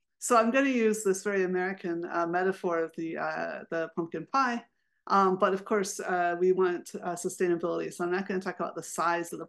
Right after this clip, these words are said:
pie. I'm gonna talk about, um, uh, the quality of the pie. So sustainability is basically how beneficial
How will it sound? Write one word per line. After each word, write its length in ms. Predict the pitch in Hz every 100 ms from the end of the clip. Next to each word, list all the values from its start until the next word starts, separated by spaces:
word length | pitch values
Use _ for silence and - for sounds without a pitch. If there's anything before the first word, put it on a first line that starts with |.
| -
pie. 220 | - 58
I'm 120 | -
gonna 200 | 196 247
talk 320 | 247 247 226 226
about, 460 | 196 170 170 - _ _ _ _ -
um, 560 | 185 180 165 165 190 - _ _ _ -
uh, 260 | 190 185 170
the 120 | 190
quality 580 | - - 233 247 220 180
of 100 | 160
the 80 | 156 -
pie. 240 | 147 - _
So 160 | - 202
sustainability 880 | 214 202 262 294 254 220 233 202
is 160 | 180 170
basically 400 | 180 185 190 185
how 160 | 180 202
beneficial 880 | 196 196 190 - 240 233 180 165